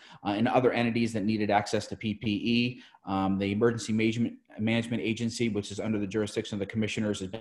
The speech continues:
been playing a very active role, um, in getting, uh, P P E out. Uh, fortunately, here in Ashtabula County, we're in a pretty good position, uh, from a P P E perspective.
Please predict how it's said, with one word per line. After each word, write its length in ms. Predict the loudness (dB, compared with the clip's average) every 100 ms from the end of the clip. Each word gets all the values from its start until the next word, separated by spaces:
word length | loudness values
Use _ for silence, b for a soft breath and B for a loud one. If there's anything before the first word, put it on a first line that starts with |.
| -14 -6
been 160 | -6
playing 180 | -4 -4
a 60 | -4
very 240 | -2 -2
active 400 | 0 0 0 2
role, 380 | 4 4 2 -6
um, 320 | -6 -2 -2 -2
in 280 | 0 2 2 B B -2
getting, 300 | 0 2 2
uh, 140 | 0
P 180 | -2 -6
P 300 | -4 -4 -2
E 60 | 0
out. 340 | 2 2 -2 B B B -2
Uh, 100 | 0
fortunately, 460 | 6 4 6 2
here 160 | 2 2
in 60 |
Ashtabula 480 | 2 2 -2 -2 0
County, 320 | 0 0 0
we're 240 | 2 2 2
in 160 | 0
a 180 | -2 -6 -10 _ _
pretty 180 | 2 2
good 380 | 4 4 4 2
position, 580 | 2 0 2 2 2 0
uh, 80 | -4
from 280 | -2 -2 -2 -4
a 100 | -8
P 220 | -4 -6
P 140 | -2
E 220 | -2 -2
perspective. 800 | -2 -6 -8 -2 -2 2 2 2